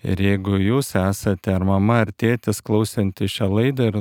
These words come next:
palietė jūs tiek Silvijos liudijimas, tiek troškimą išgyvenat gauti pagalbą, tai kviečiu rašyti mums elektroniniu paštu. Saulė,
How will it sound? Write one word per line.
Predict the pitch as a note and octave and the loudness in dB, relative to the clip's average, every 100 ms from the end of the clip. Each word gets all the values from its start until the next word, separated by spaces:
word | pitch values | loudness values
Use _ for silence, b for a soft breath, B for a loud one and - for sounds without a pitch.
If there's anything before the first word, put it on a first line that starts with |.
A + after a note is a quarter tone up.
| G2 | -4
palietė | - C3 C3 B2 - A2 | 0 0 2 0 0 0
jūs | G#2 G#2 G#2+ G#2+ - E2+ - | 2 2 0 -2 -6 -16 -16
tiek | - G2+ F2+ - G#2 | -8 -6 -6 -8 -8
Silvijos | - A#2+ B2 A#2+ A2+ A2 - - | -6 -2 0 2 2 0 -2 -4
liudijimas, | A2 A2 G#2 G2+ G2 G2 - | -2 -2 0 0 0 -2 -4
tiek | - G2 - - B B B B B - | -2 -2 -2 -10 B B B B B -6
troškimą | F#2+ F#2 - - A2 G#2+ G2+ | 0 0 0 0 4 4 4
išgyvenat | G2 G2+ G2 G#2 G#2 G2 G2+ | 2 4 4 4 4 2 2
gauti | G2+ G2+ G#2+ - G#2 | 2 4 2 0 -2
pagalbą, | G2+ F2+ F#2+ G#2 E3 C3+ A#2 G#2+ B B B B - | 0 2 2 2 2 2 0 0 B B B B -2
tai | G2+ | 0
kviečiu | - G#2+ G#2 G#2+ G#2 - A2 G2 G2 F#2+ - - - _ - | 0 2 4 4 2 0 2 2 0 -2 -6 -14 -18 _ -10
rašyti | A#2+ G2+ F#2+ - A2+ A2 - A2 G2+ | -2 0 -2 -2 0 0 -2 0 2
mums | F#2+ G2 G2+ G#2 - | 2 0 0 0 -2
elektroniniu | G2+ F#2+ F#2 - G#2 G#2 G#2+ F#2+ F#2+ | -2 0 -2 -2 0 2 2 2 0
paštu. | - F2+ - - D3+ E3 F3+ _ B B B B B _ | -2 -4 -4 -6 0 2 0 _ B B B B B _
Saulė, | - G2 G2+ | -2 0 2